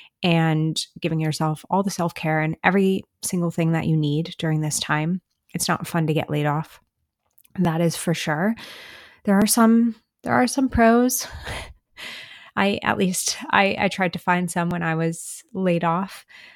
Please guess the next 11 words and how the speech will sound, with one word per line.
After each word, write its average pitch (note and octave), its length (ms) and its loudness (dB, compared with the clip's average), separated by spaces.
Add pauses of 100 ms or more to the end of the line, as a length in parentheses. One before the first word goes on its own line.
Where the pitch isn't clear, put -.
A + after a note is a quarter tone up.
(280)
but F3+ 480 4 (160)
by F3+ 200 2
and E3+ 140 2
large, D#3+ 400 0
it E3+ 100 -2
is E3+ 100 0
a E3 60 0
very D#3 360 -2
scary D#3+ 300 -4
time. - 440 -4 (240)
So F3 320 -2